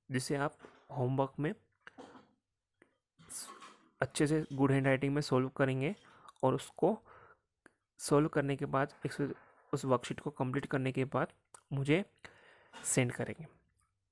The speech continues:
अच्छे से उसको राइट करेंगे सारे आंसर्स और उसको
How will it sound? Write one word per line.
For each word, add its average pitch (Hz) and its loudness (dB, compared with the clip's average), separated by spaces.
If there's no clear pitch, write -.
अच्छे 143 0
से 143 2
उसको 143 0
राइट 131 4
करेंगे 143 0
सारे 131 -2
आंसर्स 135 0
और 147 4
उसको - 2